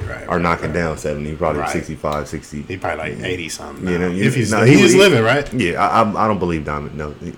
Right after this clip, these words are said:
Speaker 2: Don Nelson is.
Speaker 1: Yeah, yeah.
Speaker 2: I, I, I believe he, he is as, um, innovative as offensive coaches as Mike D'Antoni. Um,
Speaker 1: Right.
Speaker 2: but a better defensive coach just because
Speaker 1: Oh, yeah.
Speaker 2: defense was a staple when he was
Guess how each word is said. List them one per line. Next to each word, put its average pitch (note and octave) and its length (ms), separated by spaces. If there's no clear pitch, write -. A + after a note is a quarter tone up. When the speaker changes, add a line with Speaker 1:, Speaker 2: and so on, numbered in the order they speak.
Speaker 2:
Don D#2+ 140
Nelson C#2 300
is. C2+ 100
Speaker 1:
Yeah, D2+ 200
yeah. - 120
Speaker 2:
I, G#2 440
I, G2 140
I - 20
believe G#2 360
he, F#2+ 300
he A2 200
is G2+ 220
as, F2 500
um, D#2+ 500
innovative F2 580
as C#2+ 420
offensive F2+ 460
coaches D#2 420
as D2+ 240
Mike D2+ 220
D'Antoni. D2+ 520
Um, E2+ 80
Speaker 1:
Right. D#2+ 460
Speaker 2:
but F#2+ 120
a F#2 60
better F#2+ 520
defensive F#2 580
coach E2+ 200
just G#2+ 220
because G2 220
Speaker 1:
Oh, F#2 60
yeah. G#2+ 200
Speaker 2:
defense G2+ 260
was E2 140
a D#2 80
staple E2+ 420
when D2+ 200
he E2+ 120
was D2 400